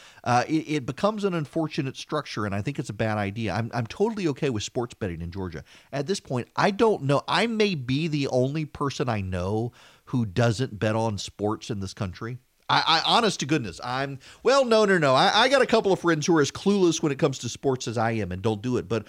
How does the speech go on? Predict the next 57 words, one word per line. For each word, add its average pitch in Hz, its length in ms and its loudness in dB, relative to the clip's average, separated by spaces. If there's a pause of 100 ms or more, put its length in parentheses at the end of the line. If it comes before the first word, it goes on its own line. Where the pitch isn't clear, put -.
(320)
overwhelmingly, 147 1080 2
virtually 147 540 0
every 196 280 2
single 180 260 0
one 143 160 2
of 135 60 0
my 117 160 2
friends 113 360 -4
now 101 140 0
has 110 220 0
an 117 160 -6
app 127 260 -2
on 123 140 0
their 113 100 2
phone 113 300 -2
where 95 100 -4
they 101 120 -6
can 101 120 -10
place 98 240 -6
bets - 320 -8
on, 90 300 -8
on 98 140 -6
games. 143 420 -8 (440)
And 175 160 2
I'm 262 160 2
totally 226 540 0
okay 185 320 0
with, 117 320 -2
with 123 200 -2
the 117 100 -8
state 117 320 -6
building 135 340 0
a 123 40 -8
facility 123 460 -4
at 104 80 -4
the 101 60 -8
Braves 117 420 -4
Stadium 95 580 -4
or 104 520 0 (320)
at, 117 260 0
uh, 110 180 2
Mercedes-Benz 120 960 0
for 113 120 -4
people 123 320 -4
when 117 140 -2
they're 107 80 0
watching 107 340 -4
a - 20 -6
game 110 200 -4
to 95 80 -10
be 104 100 -4
able 98 200 -4
to 98 60 -6
go 107 260 0
and, 95 200 -6
and, 101 460 -6
um, 95 520 -4